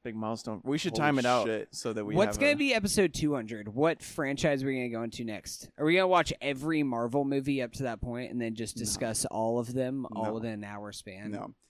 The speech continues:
Speaker 2: If you have suggestions, uh, tweet at us at We Bought a Mic.
Speaker 3: You have plenty of time. You have, like, two
Speaker 1: Yeah.
Speaker 3: years
Speaker 2: Yeah.
Speaker 3: <laughs> to
Speaker 1: Shaz-,
Speaker 3: get to us, so
Speaker 1: Shazam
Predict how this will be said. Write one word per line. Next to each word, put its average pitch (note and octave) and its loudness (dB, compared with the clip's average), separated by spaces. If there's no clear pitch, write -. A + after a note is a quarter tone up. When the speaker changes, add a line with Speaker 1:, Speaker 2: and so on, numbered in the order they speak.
Speaker 2:
If A2+ -4
you C#3 8
have E3+ 8
suggestions, C3 2
uh, A2 2
tweet A2+ 0
at G#2 0
us G2 -10
at A2 2
We A#2 0
Bought A#2 0
a - 2
Mic. D#3+ 6
Speaker 3:
You G3 8
have G#3+ 10
plenty G3 2
of F#3 0
time. C#3 -2
You F3 6
have, F#3 6
like, E3+ 4
two - 2
Speaker 1:
Yeah. - 6
Speaker 3:
years C3+ 2
Speaker 2:
Yeah. A#2 8
Speaker 3:
<laughs> - -10
to - 2
Speaker 1:
Shaz-, F3+ 8
Speaker 3:
get A3 8
to C#3 4
us, B2 2
so E3 10
Speaker 1:
Shazam D3+ 6